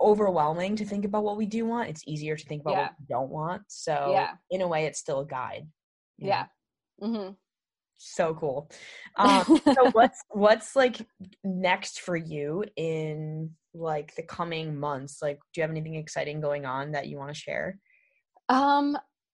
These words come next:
Speaker 2: not so much. So I live down the shore. So hopefully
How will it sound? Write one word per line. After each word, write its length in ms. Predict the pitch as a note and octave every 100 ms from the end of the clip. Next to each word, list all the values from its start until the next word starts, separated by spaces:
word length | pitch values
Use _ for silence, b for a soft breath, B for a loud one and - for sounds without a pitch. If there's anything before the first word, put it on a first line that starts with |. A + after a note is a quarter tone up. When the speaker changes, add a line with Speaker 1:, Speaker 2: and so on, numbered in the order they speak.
| _ _ _ -
Speaker 2:
not 540 | A3+ A#3 A#3 C4+ D#4+
so 220 | - C4+
much. 300 | B3 G#3 D#3 -
So 340 | - A3+ G#3 -
I 120 | A3+
live 160 | A#3+
down 220 | A#3 B3 C4+
the 60 |
shore. 640 | C#4+ - G#3 F#3 F#3 G#3+ A3 -
So 280 | - G#3
hopefully 640 | G3+ A3+ A3+ A#3 A3+ G#3 G3+